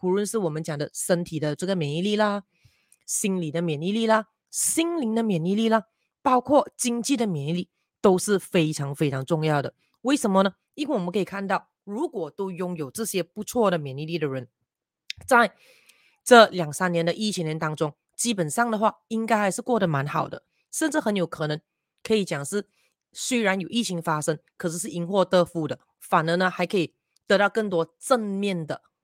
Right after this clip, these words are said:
这个好的这个影响。而如果在这四，四项，刚才我们讲的身体免疫力、心理免疫力、心灵免疫力，或者是我们讲的经济免疫力稍微有一点点薄弱的话呢，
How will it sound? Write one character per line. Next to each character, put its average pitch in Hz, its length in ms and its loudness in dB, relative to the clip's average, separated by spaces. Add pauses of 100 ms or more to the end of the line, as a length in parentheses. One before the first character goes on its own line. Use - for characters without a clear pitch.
这 185 180 0
个 170 220 -2
好 - 380 -4
的 143 100 -6
这 160 100 -6
个 160 100 0
影 139 160 -8
响。 139 180 -8 (320)
而 208 260 6 (200)
如 277 160 0
果 196 140 2
在 247 180 4
这 262 120 -4
四， 277 380 0 (380)
四 - 340 0
项， 240 240 0
刚 175 100 2
才 170 100 4
我 170 120 2
们 156 120 -2
讲 156 180 -2
的 139 100 -8 (280)
身 214 220 4
体 190 140 -2
免 160 180 0
疫 - 40 0
力、 262 200 -4 (400)
心 214 220 0
理 196 100 2
免 165 220 -2
疫 196 40 2
力、 262 180 -2 (180)
心 233 300 -2
灵 233 120 -2
免 190 220 0
疫 196 40 0
力， 269 200 0 (180)
或 330 300 0
者 151 160 -8
是 - 320 -4 (140)
我 175 100 -2
们 151 160 -4
讲 156 160 -6
的 147 60 -6 (200)
经 208 280 4
济 226 180 -2
免 143 240 -6
疫 156 80 -4
力 175 200 -4 (140)
稍 233 300 -2
微 214 160 2
有 180 160 -2
一 208 40 -4
点 185 140 -2
点 160 140 0
薄 139 320 -4
弱 226 220 -2
的 185 100 -6
话 202 220 0
呢， 175 120 -4